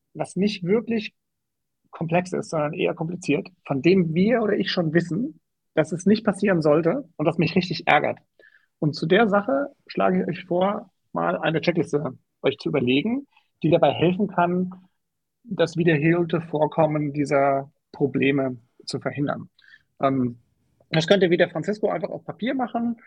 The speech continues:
könnt es auch jemanden unterschreiben lassen und, ähm,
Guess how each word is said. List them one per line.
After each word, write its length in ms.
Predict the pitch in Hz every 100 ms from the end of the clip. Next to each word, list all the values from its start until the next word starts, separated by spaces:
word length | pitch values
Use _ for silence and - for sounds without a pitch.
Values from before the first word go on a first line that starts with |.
| - _
könnt 160 | 151 123
es 40 |
auch 220 | - _
jemanden 220 | 135 135 160
unterschreiben 560 | - - 160 220 220
lassen 580 | 196 196 208 202 208 202 _ _ _
und, 340 | 175 170 160
ähm, 560 | - 170 170 170 156